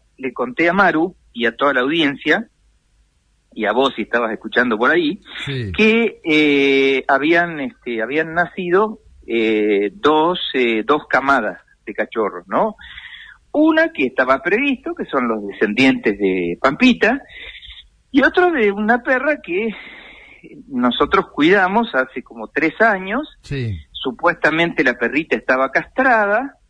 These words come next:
Speaker 2: Sí.
Speaker 1: y de hecho estuvo todos estos tres años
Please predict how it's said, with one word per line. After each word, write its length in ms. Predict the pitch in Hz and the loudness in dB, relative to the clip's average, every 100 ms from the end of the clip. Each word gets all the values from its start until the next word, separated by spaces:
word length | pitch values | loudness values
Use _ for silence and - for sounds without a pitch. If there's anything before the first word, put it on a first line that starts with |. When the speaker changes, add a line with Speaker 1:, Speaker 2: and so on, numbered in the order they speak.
| - | -16
Speaker 2:
Sí. 380 | 151 131 92 - _ | -10 -8 -10 -12 _
Speaker 1:
y 100 | 131 | -6
de 200 | 127 156 233 | 2 4 2
hecho 200 | - 170 | 2 0
estuvo 420 | - 196 180 147 - | 0 2 2 2 0
todos 240 | 180 180 - | 0 0 0
estos 420 | 175 - 160 135 - | -4 -2 -2 -2 -4
tres 240 | 160 165 - | -2 0 2
años 380 | 208 208 254 | 0 0 -2